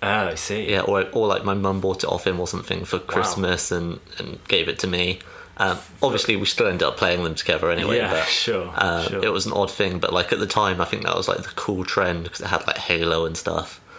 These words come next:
Speaker 1: Yeah.
Speaker 2: Um, so we sort of moved into that, um, which was quite cool.
Speaker 1: Fair enough.
Speaker 2: Um,
Speaker 1: I feel like that's a bit of a mistake considering how many P S two games there are.
Speaker 2: Yeah.
Speaker 1: I would have stuck with the P S two, but
Speaker 2: I
Speaker 1: I
Speaker 2: think,
Speaker 1: guess when you're young, you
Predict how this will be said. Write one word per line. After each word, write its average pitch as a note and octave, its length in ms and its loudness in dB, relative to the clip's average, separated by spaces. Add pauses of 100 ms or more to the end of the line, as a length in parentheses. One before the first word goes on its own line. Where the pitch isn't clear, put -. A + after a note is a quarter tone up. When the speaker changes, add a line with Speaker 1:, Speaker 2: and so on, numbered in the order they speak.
(160)
Speaker 1:
Yeah. F2 220 -4
Speaker 2:
Um, E2 260 0
so - 120 -4
we F#2 60 0
sort F2 180 0
of - 80 -4
moved F2+ 220 -4
into F2 180 -2
that, E2+ 480 0 (280)
um, E2+ 360 -2
which - 140 -6
was - 100 -4
quite - 240 0
cool. - 340 -4 (520)
Speaker 1:
Fair - 200 -4
enough. E2+ 400 -2
Speaker 2:
Um, F2+ 140 -8
Speaker 1:
I - 80 0
feel C3+ 200 -2
like E2+ 120 0
that's E2+ 200 0
a G2 40 -6
bit G2 240 -2
of G#2 80 -2
a A2+ 40 -2
mistake B2 460 -2
considering G2 520 -2
how G2+ 240 -2
many G2+ 160 0
P - 120 -8
S G2+ 160 -4
two G#2+ 220 -4
games F#2 360 -4
there - 180 -4
are. - 260 -6 (300)
Speaker 2:
Yeah. A#2+ 440 2
Speaker 1:
I G2 60 4
would G2 140 0
have F2 140 -4
stuck - 420 -6
with D#2+ 140 -8
the - 40 -12
P - 60 -4
S - 140 -8
two, - 340 -4 (180)
but D#2+ 80 0
Speaker 2:
I - 20 2
Speaker 1:
I F#2 40 2
Speaker 2:
think, A2 120 2
Speaker 1:
guess - 120 -2
when G2 120 0
you're F2+ 100 -4
young, F2+ 420 -2
you F#2+ 180 -10